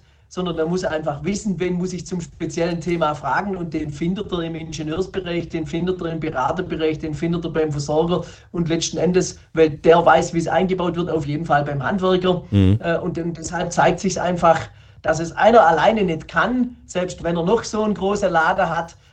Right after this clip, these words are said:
Speaker 1: er braucht immer irgendeinen Experten noch drumherum.
Speaker 2: Ein tolles Stichwort fast zum Ende, Experten, Tobias Kempf. Jetzt wollen wir natürlich von dir wissen, also du hast ja gesagt, du hast fünfzig Mann am Start oder Frauen wahrscheinlich auch mit dabei,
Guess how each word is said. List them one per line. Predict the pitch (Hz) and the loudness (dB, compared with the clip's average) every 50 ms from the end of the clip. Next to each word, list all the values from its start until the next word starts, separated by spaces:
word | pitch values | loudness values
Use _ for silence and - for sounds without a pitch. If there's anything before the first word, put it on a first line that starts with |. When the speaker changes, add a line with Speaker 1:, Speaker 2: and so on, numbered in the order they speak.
| _ - | _ -10
Speaker 1:
er | - 180 151 | -8 -8 -6
braucht | 139 151 165 165 - - - | -2 -2 -2 -2 -4 -8 -10
immer | 170 165 170 180 - | -6 -4 -4 -4 -4
irgendeinen | 170 170 170 170 165 - 156 156 156 151 147 - | -4 -4 -4 -4 -4 -6 -4 -6 -6 -8 -10 -12
Experten | - - 139 - - - 139 143 - 160 | -14 -14 -14 -12 -10 -8 -8 -6 -6 -6
noch | 147 143 139 - | -6 -6 -8 -8
drumherum. | - 147 139 - 131 131 135 147 139 - - - - - - - - - - - - - | -10 -10 -10 -10 -10 -10 -8 -8 -8 -10 -12 -18 -16 -14 -12 -12 -12 -14 -18 -14 -6 0
Speaker 2:
Ein | 101 104 107 104 | 2 4 4 4
tolles | - - 135 147 160 156 - | 4 4 4 6 4 4 4
Stichwort | - 160 165 - - 156 139 123 - | 2 2 2 2 4 2 2 2 2
fast | - 147 143 - - | 0 0 0 0 0
zum | 131 120 127 | 0 2 4
Ende, | 120 123 151 165 160 160 | 4 4 6 6 4 4
Experten, | 135 117 - - - - 123 127 151 151 170 160 143 | 2 0 -2 0 2 4 4 4 4 4 4 2 4
Tobias | - 143 131 127 143 143 139 135 | 4 4 4 6 6 4 4 4
Kempf. | - 147 143 151 147 - - - - - - - - | 4 4 4 4 2 -2 -8 -16 -16 -16 -18 -18 -8
Jetzt | - - 139 135 127 - 139 | 0 4 4 4 4 4 4
wollen | 135 139 160 | 4 4 6
wir | |
natürlich | 160 151 139 - 160 151 139 | 4 4 4 4 4 4 4
von | 147 139 127 | 4 4 6
dir | 117 127 147 147 | 6 6 6 6
wissen, | 139 165 151 - 175 160 | 4 4 4 4 4 4
also | - 120 113 127 | 6 6 6 6
du | 113 123 123 | 6 6 6
hast | 120 - - | 6 6 4
ja | 135 | 4
gesagt, | 117 120 113 131 135 - - | 6 6 6 4 4 4 4
du | 127 | 4
hast | 113 - | 4 4
fünfzig | - 143 147 139 - - 113 | 4 2 2 2 2 2 4
Mann | 113 127 131 135 | 4 4 4 4
am | 120 104 | 2 2
Start | 95 - - 123 123 139 156 131 | 2 2 2 2 2 2 2 2
oder | 107 101 85 | 2 2 2
Frauen | - - 104 110 135 151 147 | 0 0 2 4 4 4 4
wahrscheinlich | 139 127 - 135 131 123 123 - | 2 2 2 2 0 0 0 0
auch | - 139 135 - | 0 -2 0 2
mit | 151 143 | 2 2
dabei, | - 135 120 135 135 135 | 4 4 4 6 4 4